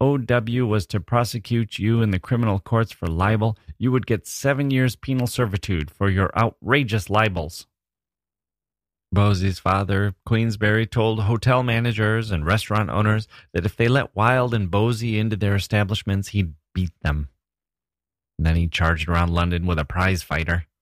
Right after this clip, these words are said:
just to show he meant it. This is the part of the story that gets crazy.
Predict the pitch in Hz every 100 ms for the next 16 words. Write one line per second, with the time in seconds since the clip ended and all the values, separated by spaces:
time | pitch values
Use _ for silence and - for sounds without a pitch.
0 | _ _ - 92 - 85 - 80 80 82
1 | 73 76 73 - _ _ _ _ _ _
2 | 139 127 143 160 - 131 127 120 107 95
3 | 90 - 82 - 90 82 76 76